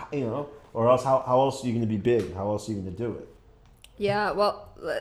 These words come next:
Speaker 2: the other day
Speaker 1: <clears throat>
Speaker 2: that I told you that I bought this, um,
Speaker 1: Kylie, the Kylie Cosmetics, same
Speaker 2: Oh,
Speaker 1: thing.
Speaker 2: yeah, no, but this clothing, that this fashion blogger, she's, um, she's from New York, and she did, like, this fashion line with Nordstrom, and, like,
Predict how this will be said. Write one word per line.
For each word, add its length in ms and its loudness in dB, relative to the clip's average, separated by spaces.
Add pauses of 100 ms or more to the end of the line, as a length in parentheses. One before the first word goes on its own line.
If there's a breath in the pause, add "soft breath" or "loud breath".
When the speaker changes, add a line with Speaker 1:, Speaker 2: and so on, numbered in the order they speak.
Speaker 2:
the 220 0
other 140 2
day 140 4
Speaker 1:
<clears throat> 60 0
Speaker 2:
that 60 0
I 60 0
told 240 -4
you 80 -4
that 120 0
I 60 2
bought 320 -2
this, 460 -4
um, 480 -2 (500 loud breath)
Speaker 1:
Kylie, 500 6
the 100 -4
Kylie 360 2
Cosmetics, 460 0
same 160 0
Speaker 2:
Oh, 240 8
Speaker 1:
thing. 80 -4 (140)
Speaker 2:
yeah, 260 6
no, 240 6
but 160 2
this 160 4
clothing, 420 4
that 160 0
this 160 0
fashion 360 2
blogger, 360 2
she's, 300 -6
um, 520 -2 (240)
she's 180 -12
from 180 -4
New 100 -2
York, 400 2 (560 soft breath)
and 480 8
she 360 -2
did, 200 2
like, 180 2
this 140 -2
fashion 380 4
line 220 2
with 140 -4
Nordstrom, 720 0 (680 soft breath)
and, 320 4
like, 580 4